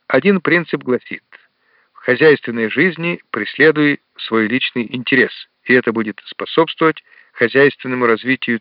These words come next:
целого. Это будет выгодно для общества, нации и государства.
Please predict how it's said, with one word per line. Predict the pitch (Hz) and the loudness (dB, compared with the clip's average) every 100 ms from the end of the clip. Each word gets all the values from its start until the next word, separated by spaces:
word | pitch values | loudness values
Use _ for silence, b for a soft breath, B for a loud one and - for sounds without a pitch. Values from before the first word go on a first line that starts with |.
| - | 0
целого. | 139 110 - - _ _ _ _ _ | 2 2 0 -14 _ _ _ _ _
Это | - 143 123 | 2 4 4
будет | 123 156 147 | 2 2 2
выгодно | 113 131 151 139 143 | 2 2 2 0 -2
для | 127 117 | 2 4
общества, | 131 - 156 - 151 | 4 2 -6 0 0
нации | 123 120 - 131 | 2 0 0 -4
и | 120 | -2
государства. | 127 135 113 - - - | -2 -4 -4 -6 -14 -20